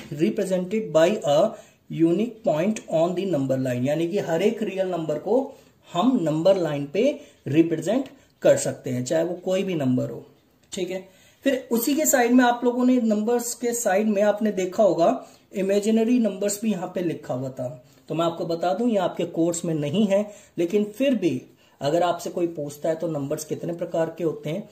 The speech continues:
तो हम detail में अगर classification करें उसका तो वो ऐसे ही होते हैं, real और imaginary। Imaginary numbers वो होते हैं जो does not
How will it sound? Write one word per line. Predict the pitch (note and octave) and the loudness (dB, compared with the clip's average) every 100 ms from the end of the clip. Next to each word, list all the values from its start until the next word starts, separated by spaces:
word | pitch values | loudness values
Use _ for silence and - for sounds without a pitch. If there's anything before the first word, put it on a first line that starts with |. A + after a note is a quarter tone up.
| - _ | -20 _
तो | E3 | -6
हम | F3+ E3+ | -6 -6
detail | C#3 E3 F3+ | -4 -2 -2
में | G#3 | 0
अगर | F#3+ G3 | 0 0
classification | - - D3+ - A3 G#3+ G3 F3+ G3+ | -4 -6 -6 -4 -6 -8 -8 -8 -6
करें | F#3+ D#3 G3+ | -4 -2 0
उसका | A3+ - D3 D#3 - - - | 0 -4 -6 -6 -8 -20 -4
तो | E3+ | -2
वो | G3 - | 0 0
ऐसे | C3+ C3 D3+ | -2 -2 -4
ही | E3 | -2
होते | D3 C3 D#3 | -2 -4 -2
हैं, | D#3 | -2
real | C3 C3+ D#3+ G3+ A#3+ - - _ - | 0 2 4 4 2 -2 -18 _ -2
और | E3 B3 - - _ | 4 4 2 -12 _
imaginary। | D#3+ D3 C3 C3 A#2+ A#2+ B2 - _ _ - | -6 -4 -2 -2 -2 -6 -12 -18 _ _ -6
Imaginary | D#3 F3 G#3 A3+ | -2 -2 0 -2
numbers | A#3 G#3+ G#3+ G#3+ D#3+ | 0 -2 -2 -4 -2
वो | G3 | 0
होते | A3 - F#3 | 2 0 -2
हैं | A3 | -2
जो | - G#3+ E3 - | 0 0 -2 0
does | D#3 D#3 C#3+ | 0 0 0
not | E3+ G3 | 0 0